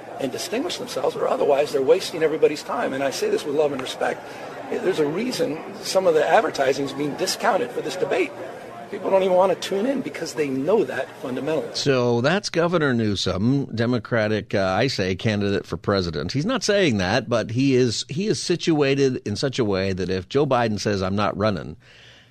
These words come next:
Speaker 2: he will immediately be ready to go. I mean, the same minute, within a second, he's ready to go. He's doing that on purpose. So he shows up at the debate. Here's some spin. So he's in the spin room. He's getting, um, as much or more attention, actually, than anybody,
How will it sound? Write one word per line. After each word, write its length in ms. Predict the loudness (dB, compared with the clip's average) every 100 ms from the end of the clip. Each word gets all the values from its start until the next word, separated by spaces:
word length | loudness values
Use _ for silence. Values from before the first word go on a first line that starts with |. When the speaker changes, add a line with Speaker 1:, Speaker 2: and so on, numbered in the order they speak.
| _ -8
Speaker 2:
he 220 | 0 4
will 200 | 6 6
immediately 800 | 6 6 6 6 4 4 2 2
be 160 | 2
ready 300 | 2 2 2
to 100 | 0
go. 340 | 0 -4 -6 -18 _ -6
I 80 | -2
mean, 160 | -2
the 100 | -2
same 400 | 0 2 2 4
minute, 240 | 2 0 -2
within 240 | 0 0
a 60 | 0
second, 460 | 0 0 -2 -8
he's 260 | -4 -2 0
ready 220 | 0 0
to 100 | -2
go. 160 | -2 -2
He's 140 | 0
doing 180 | 2 2
that 120 | 0
on 60 | 0
purpose. 280 | -2 -2
So 80 | -2
he 100 | 0
shows 300 | 0 -2 0
up 120 | 0
at 120 | 0 0
the 80 |
debate. 300 | -2 0 0
Here's 180 | 0 0
some 140 | 0 -2
spin. 320 | 0 0 0
So 100 | 0
he's 120 | 2
in 120 | 2
the 60 | 2
spin 300 | 0 0 2
room. 320 | 2 0 -2 -6 -20 -4
He's 240 | -2 2
getting, 400 | 4 4 4 0 -6 _ 0
um, 440 | 2 4 2 2
as 200 | 0 0
much 220 | 2 2 4
or 80 |
more 240 | 4 4 2
attention, 400 | 2 0 2 0
actually, 460 | 0 0 0 0
than 220 | 2 2 0
anybody, 760 | 0 0 -2 -4 -8 -12 -16